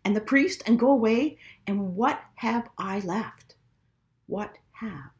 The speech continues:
I left?" The people of the tribe of Dan basically <laughs> tell him to be quiet,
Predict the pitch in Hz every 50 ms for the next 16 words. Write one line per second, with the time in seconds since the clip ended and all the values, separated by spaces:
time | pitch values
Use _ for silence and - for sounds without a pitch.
0 | _ _ - 175 165 151 156 156 160 175 175 - - - _ _ _ _ _ _
1 | _ _ _ _ _ _ _ _ _ _ _ _ _ _ _ _ _ _ - 214
2 | 208 - 277 277 269 277 208 156 151 160 - - 196 185 - 196 - - 220 208
3 | 220 233 233 269 269 - - 180 165 160 165 156 160 - _ - 214 233 269 262
4 | - 247 247 254 - - - 247 233 240 269 269 240 320 294 - 370 339 - 180
5 | 170 220 220 -